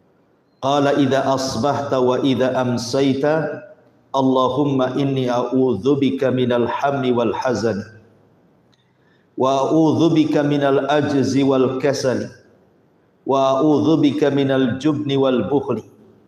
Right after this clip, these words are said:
wa a'udzubika min ghalabati daini wa qahri rijal." Qala Abu Umamah, "Fa fa'altu dzalik fa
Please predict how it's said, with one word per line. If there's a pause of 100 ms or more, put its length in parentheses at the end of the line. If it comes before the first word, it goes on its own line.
(200)
wa
a'udzubika
min
ghalabati
daini
wa
qahri
rijal." (1200)
Qala
Abu
Umamah, (720)
"Fa
fa'altu
dzalik (240)
fa